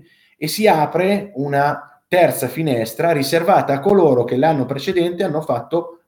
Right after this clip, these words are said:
almeno una quattrocento chilometri e così via.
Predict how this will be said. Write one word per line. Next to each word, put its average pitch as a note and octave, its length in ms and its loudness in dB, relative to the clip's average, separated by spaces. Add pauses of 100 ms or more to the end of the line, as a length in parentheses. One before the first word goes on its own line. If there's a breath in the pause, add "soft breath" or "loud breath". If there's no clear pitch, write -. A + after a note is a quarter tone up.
(100)
almeno D#3 560 2
una E3+ 180 -4
quattrocento B2+ 720 -6
chilometri F#2+ 680 -8 (320 soft breath)
e - 100 -4
così E3 240 2
via. C3 440 0